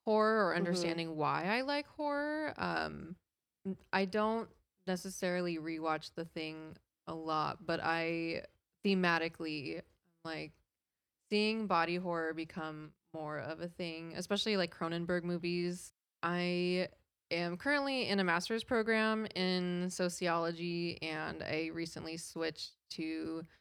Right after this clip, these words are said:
Speaker 1: um, dedicating my thesis to being about horror films,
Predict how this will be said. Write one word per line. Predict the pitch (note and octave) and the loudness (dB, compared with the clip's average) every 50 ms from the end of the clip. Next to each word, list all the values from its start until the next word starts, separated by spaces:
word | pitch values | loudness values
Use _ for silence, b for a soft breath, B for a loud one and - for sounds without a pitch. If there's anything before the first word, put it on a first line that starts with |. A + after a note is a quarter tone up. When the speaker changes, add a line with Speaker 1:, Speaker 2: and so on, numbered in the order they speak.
| b b b _ _ _ _ - | b b b _ _ _ _ -4
Speaker 1:
um, | - E3 D#3+ D#3+ D#3+ D#3+ D#3+ E3 | -2 -2 0 0 -2 -4 -4 -2
dedicating | D#3+ D#3+ D#3+ E3+ F3+ - A3 G#3+ G#3+ A3 A3 | 0 2 2 2 2 2 2 0 2 0 0
my | A3+ A3+ | -2 -4
thesis | A#3 - A#3 A3+ A3 - B3 A#3 - | -4 -4 -6 -8 -6 -6 -8 -8 -6
to | - - A#3+ | -6 -6 -4
being | A3 A#3 A#3 A3+ A3+ | -4 -2 -4 -4 -4
about | A3+ A3+ A3+ A3+ A3 | -4 -4 -4 -4 -4
horror | A3 A3+ A3 A3 A3 A3 | -6 -6 -6 -4 -4 -6
films, | G#3+ - A3+ A3 A3 A3 A3 A3 G#3+ G#3+ G#3+ A3 A3 - - - | -6 -6 -4 -2 -2 -2 -2 -2 -2 -2 -4 -4 -6 -8 -12 -18